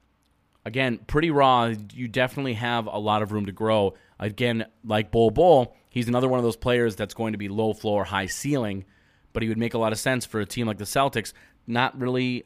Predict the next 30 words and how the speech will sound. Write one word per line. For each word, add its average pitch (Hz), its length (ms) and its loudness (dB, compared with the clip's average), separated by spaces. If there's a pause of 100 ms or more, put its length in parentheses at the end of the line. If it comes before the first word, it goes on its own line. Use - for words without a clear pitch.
(140)
a 107 40 0
lot 113 180 4
of 113 40 2
needs 123 320 0
there, 147 320 2 (380)
but 113 80 -8
we 117 80 -6
will 139 160 0
take 175 240 -4
a 160 40 -2
look 143 200 0
at 117 100 0
the 113 80 -8
Celtics 120 500 -2 (280)
and 117 120 0
what 120 240 2
they 120 120 0
kinda 117 260 -2
have 107 320 -4
brewing 120 560 0
as 101 160 -8
far 107 320 2
as 101 400 -4
their, 101 520 -2
uh, 90 160 -2
team 143 320 -4
is 113 120 -4
concerned, 101 560 -4 (420)
at 107 100 -4
least 117 260 -4